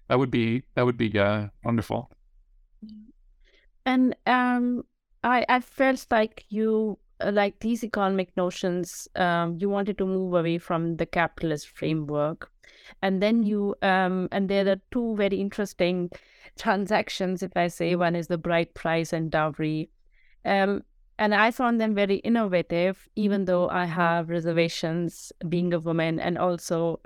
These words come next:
Speaker 2: coming from a society where it's, these are not things of the past. Um, is this, is this an attempt, uh,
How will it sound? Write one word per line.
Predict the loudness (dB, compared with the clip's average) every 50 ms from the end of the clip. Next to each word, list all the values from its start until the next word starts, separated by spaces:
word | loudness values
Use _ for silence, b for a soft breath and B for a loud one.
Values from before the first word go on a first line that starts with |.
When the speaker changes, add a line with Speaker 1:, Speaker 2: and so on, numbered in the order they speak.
| -8 -4
Speaker 2:
coming | -2 0 0 0 -2 -2
from | -4 -4 -4 -4
a | -4
society | -6 -4 -2 0 0 0 -2 -2 0
where | 0 0 0
it's, | -2 -4 -8 -8 -8
these | -8 -6 -4 -2 -2
are | 0
not | 0 0 -2 -2 -4
things | -4 -4 -4 -2
of | -4 -4 -4
the | -4 -4
past. | -2 0 0 0 0 -2 -4 -10 _ B B B B B B B B B B 0
Um, | 2 2 4 2 2 0 -2 -4 _ _ _ _ _ _ _ _ _ _ _ _ _ _ _ -2
is | 0 0 0 0 0
this, | 2 2 2 2 -2 -8 -18 -18 -18 -18 -6 -2
is | -2 0 0
this | 0 -2 0 0
an | 0 0 0
attempt, | 0 0 0 2 2 0 0 -2 -6 -12 -20 _ _ -2
uh, | 0 2 2 2 2 2 2 2 0